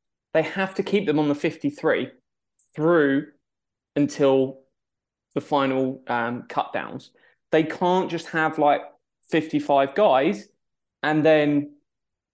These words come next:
make the move. They would have to cut guys and then re-sign them. Always the risk they then sign somewhere else. So one where you need to have bottom of the roster guys that you're happy to get rid of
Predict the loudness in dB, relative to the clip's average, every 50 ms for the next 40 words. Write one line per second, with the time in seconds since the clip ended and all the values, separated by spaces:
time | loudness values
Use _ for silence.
0 | _ _ -4 -2 -2 0 0 0 0 0 2 2 2 2 2 0 -4 -6 -6 -6
1 | -8 -8 -4 -2 -4 -4 0 2 2 2 2 2 0 -4 -4 -4 -2 -4 -4 -6
2 | -4 -4 -4 -4 -4 -4 -6 -8 -8 -10 -12 -20 _ _ _ _ _ _ _ -2
3 | 0 2 2 2 2 0 -2 -2 0 -2 -2 -4 -4 -4 -4 0 0 -2 -2 -2
4 | -6 -6 -6 -6 -6 -6 -6 -6 -4 -2 0 0 0 -2 -4 -6 -8 -16 -20 -20
5 | _ _ _ _ _ _ _ _ _ -10 -2 0 0 2 2 2 2 2 2 2
6 | 2 2 2 2 0 -2 -6 -14 _ _ _ _ -20 -20 -20 -18 -14 -6 -2 0
7 | 2 2 2 2 0 0 -2 -4 -2 -2 -2 -4 0 0 0 2 2 0 -2 -2
8 | -2 -2 -4 -4 -8 -4 0 2 2 2 2 -2 -4 -10 -10 -6 -6 -8 -8 -8
9 | -12 -12 -8 -6 -6 -6 -6 -10 _ _ _ _ _ -4 -2 0 2 2 4 4
10 | 2 2 -2